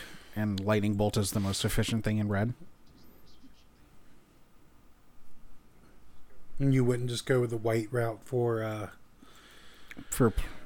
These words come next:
Speaker 2: for, uh, M-, Marit Lage as a bonus?
Speaker 1: This deck doesn't actually want white mana like ever, though, right? <laughs>
Speaker 2: No, just for Aethersworn Canonist.
Speaker 1: Yeah, and it's, like, arguable that you could replace the Canonist with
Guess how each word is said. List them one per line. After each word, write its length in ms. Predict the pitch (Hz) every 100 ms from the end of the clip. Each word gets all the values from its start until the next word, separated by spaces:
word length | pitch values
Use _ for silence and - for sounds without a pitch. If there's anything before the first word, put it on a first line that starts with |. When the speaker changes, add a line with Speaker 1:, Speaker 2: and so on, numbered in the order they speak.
| - -
Speaker 2:
for, 420 | - 151 131 127
uh, 320 | 123 120 113 117 - - - - -
M-, 180 | 151 143 -
Marit 280 | 143 135 123
Lage 480 | 123 123 - - - 151 - - -
as 100 | 131
a 60 |
bonus? 600 | 110 113 123 120 - - - - 120
Speaker 1:
This 160 | - -
deck 180 | 277 -
doesn't 380 | 247 226 139 - - - 101
actually 500 | 113 - - 110 104
want 300 | 101 98 98
white 240 | 101 95
mana 320 | 101 107 98
like 180 | 95 98
ever, 280 | 101 117 101
though, 220 | 87 90
right? 320 | 85 98 107 - - - - - - - - - - - - - - - - - 127
<laughs> 240 | 113 113 - - - -
Speaker 2:
No, 280 | 131 123 120
just 200 | 139 -
for 120 | 139
Aethersworn 420 | 131 123 135 127
Canonist. 60 | 160
Speaker 1:
Yeah, 420 | 147 120 110 107
and 220 | 107 113
it's, 180 | 113 -
like, 200 | 110 - - -
arguable 640 | 131 123 127 113 120 113
that 220 | 110 107 -
you 160 | 117 120
could 140 | -
replace 400 | 107 104 117 101
the 40 | 117
Canonist 560 | - 110 104 98 -
with 240 | 113 101